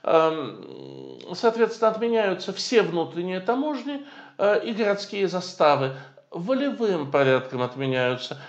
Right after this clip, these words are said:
Ничего, э, желания, нежелания уже не спрашивают. То есть это вот то, чего не сумел сделать Тюрго в свое время. Э, объявляется свобода хлебной торговли. Еще одно, э, начинание Тюрго, вы видите.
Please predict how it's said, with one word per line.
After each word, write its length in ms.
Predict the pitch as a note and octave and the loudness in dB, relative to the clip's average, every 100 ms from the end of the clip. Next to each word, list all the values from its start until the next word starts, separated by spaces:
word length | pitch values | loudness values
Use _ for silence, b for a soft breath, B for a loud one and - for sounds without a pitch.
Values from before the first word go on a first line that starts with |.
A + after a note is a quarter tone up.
| B | B
Ничего, 1160 | G3+ A3+ - B3 A3+ G#3+ - F3 F3 E3+ D#3+ E3 | -4 -4 -2 4 4 4 2 2 2 2 0 -2
э, 60 | F3 | -2
желания, 680 | E3 G#3+ A#3 A3+ G#3 F#3+ | 4 6 6 4 2 -2
нежелания 560 | F#3+ F3+ G3+ A#3 G#3+ G3 | -2 -2 -2 -2 -2 -6
уже 300 | - F#3+ G#3+ | -4 -2 0
не 120 | G3+ | -2
спрашивают. 840 | F#3 - E3+ C#3+ C3+ - A2 G#2 - B B B - | -6 -6 -2 -2 -2 -6 -4 -4 -6 B B B -2
То 60 | |
есть 120 | C#3 - B | -2 -2 B
это 180 | G#3+ G#3 | 2 2
вот 240 | G3 - | 0 0
то, 120 | A#3+ | 0
чего 240 | A#3 G#3 F#3 | 0 0 0
не 180 | G3+ | 0
сумел 400 | G3+ G#3 F#3+ G3 | -2 -2 -2 -2
сделать 420 | E3 - E3 D#3 - | -4 0 0 0 -4
Тюрго 340 | E3+ D3+ E3 | -6 0 0
в 60 | - | 0
свое 320 | - C3+ C3+ | -2 2 2
время. 360 | C#3+ C#3+ C#3+ C#3 - B B B - | 4 2 0 -4 -14 B B B 4
Э, 200 | E3+ - | 8 8
объявляется 680 | F#3+ G3+ B3 B3 A#3 A#3 | 6 0 6 8 8 6
свобода 560 | F#3+ - A3+ A3+ A3+ F#3 | -4 6 8 8 2 2
хлебной 440 | - F#3+ F3+ E3 | 0 0 2 -2
торговли. 760 | - F3 D#3+ E3+ C3+ E3+ A3+ - B B | 2 2 2 0 2 0 -2 -10 B B
Еще 480 | F3 G3 - F#3+ D3+ | -6 -4 0 4 6
одно, 340 | D3+ F#3+ G3 B B B | 6 0 -6 B B B
э, 960 | - F3 E3+ E3 - A#2+ A2+ - - - - - - - - - - | 0 4 4 4 2 0 2 0 -2 -6 -10 -12 -14 -16 -18 -20 -8
начинание 580 | F#3+ G3 A3 G3 F#3+ F#3 | -2 0 0 0 0 0
Тюрго, 360 | F#3 F#3+ F3+ F#3 | -2 0 4 4
вы 100 | F3+ | 4
видите. 440 | F3 D#3 C#3+ F#3+ | 2 -4 -8 -10